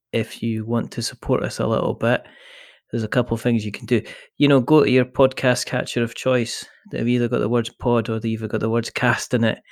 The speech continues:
and maybe leave us a kind of a little rating or a review. If you like us an awful lot, tell somebody else about us.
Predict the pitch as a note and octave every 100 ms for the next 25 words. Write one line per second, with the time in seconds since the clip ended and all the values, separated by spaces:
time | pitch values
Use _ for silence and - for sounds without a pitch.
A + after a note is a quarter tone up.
0 | - - - _ - A#2+ A#2 A#2 A2+ A#2
1 | A2+ G#2 A2+ G2+ A#2 A2 A2 A2 A2 G2+
2 | G2+ G2+ _ _ - G#2+ G#2+ G2+ A2 -
3 | - - G#2 G#2 G2+ G2+ A2+ G#2+ - -
4 | - - A2+ A2+ A#2+ A#2 A2 G#2 - -
5 | G2+ - D3+ B2+ A#2+ B2+ D3+ - - -
6 | _ _ _ _ _ _ _ _ _ _
7 | _ _ _ _ _ _ _ - E3+ F#3+
8 | F3+ G3 B3+ - C#4 C4+ C4 F3 -